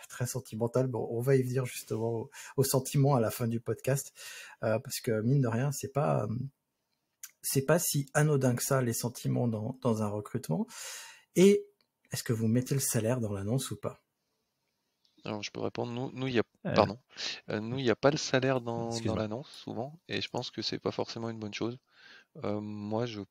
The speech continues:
Speaker 2: pense que ça serait bien de mettre une fourchette, parce qu'au moins, ça te permet rapidement de faire un premier filtre,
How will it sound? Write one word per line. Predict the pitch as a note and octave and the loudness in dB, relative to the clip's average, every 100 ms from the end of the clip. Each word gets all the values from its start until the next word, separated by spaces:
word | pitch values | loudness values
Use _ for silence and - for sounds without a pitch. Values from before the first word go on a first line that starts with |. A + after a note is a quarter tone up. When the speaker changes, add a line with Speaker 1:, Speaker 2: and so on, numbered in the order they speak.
| - | 0
Speaker 2:
pense | A#2 C3 - - - | 0 0 -8 -14 -14
que | - G#2 G2+ G2+ G2+ G#2 A2 A2 G#2+ | -12 -10 -8 -8 -8 -10 -10 -10 -10
ça | - | -8
serait | - A2 | -6 -6
bien | A2+ A2+ | -4 -4
de | A2+ | -4
mettre | G2+ A2 | -8 -8
une | A2 | -10
fourchette, | - A2 G#2+ B2 - - - - - - | -10 -4 -2 -2 -6 -18 -14 -14 -16 -10
parce | - | -8
qu'au | - G2+ | -4 -4
moins, | G2+ A2 | -2 -4
ça | - G#2 | -4 -4
te | |
permet | G#2 G#2 G#2+ G#2 G#2 | -4 -4 -4 -4 -2
rapidement | G2+ G2+ G#2+ G#2+ A2+ | -2 -2 -4 -8 -8
de | |
faire | - G2+ | -4 -4
un | G2+ | -4
premier | - G#2 | -8 -6
filtre, | G2+ D3 C#3 - | -4 -4 -6 -10